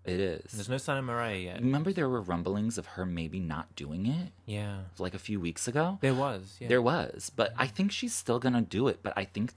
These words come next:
Speaker 1: she's gonna be towards the end of the season.
Speaker 2: The second season.
Speaker 1: Yeah, the end of the second season.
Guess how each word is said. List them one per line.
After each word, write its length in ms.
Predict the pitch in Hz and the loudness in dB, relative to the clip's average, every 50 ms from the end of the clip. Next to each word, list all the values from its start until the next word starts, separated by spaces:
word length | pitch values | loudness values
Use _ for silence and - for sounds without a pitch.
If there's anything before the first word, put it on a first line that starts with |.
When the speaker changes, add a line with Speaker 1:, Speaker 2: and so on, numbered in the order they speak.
| - - | -8 -8
Speaker 1:
she's 240 | - - - 165 - | -6 -4 -4 -4 -2
gonna 140 | 175 170 160 | -4 -4 -2
be 140 | 151 170 156 | -2 -4 -4
towards 360 | - - - 151 143 - - | -4 -4 -4 -4 -4 -2 -4
the 180 | - - - | -4 -2 0
end 160 | 120 127 131 131 | 0 2 2 0
of 100 | 113 - | 0 -2
the 80 | 113 | -2
season. 480 | - - - 156 160 - - - - - - | -2 0 0 -2 -2 -4 -6 -8 -10 -10 -10
Speaker 2:
The 80 | 104 | -8
second 300 | - 120 104 - 120 104 | -6 -6 -4 -4 -6 -6
season. 440 | - - 104 95 90 92 90 90 87 - - - - - - | -6 -6 -6 -6 -6 -8 -10 -12 -14 -16 -20 -20 -20 -20 -10
Speaker 1:
Yeah, 240 | - 202 226 143 64 - | -4 -2 -2 -2 -2 -4
the 180 | - - - - | -6 -2 0 2
end 180 | 107 110 110 113 | 4 4 4 2
of 80 | 104 | 0
the 80 | 110 107 | -2 -2
second 340 | - 101 95 - 95 95 - | 0 -2 -2 -2 -4 -6 -4
season. 500 | - 101 104 107 - 76 - - - | -4 -6 -6 -6 -8 -10 -12 -12 -16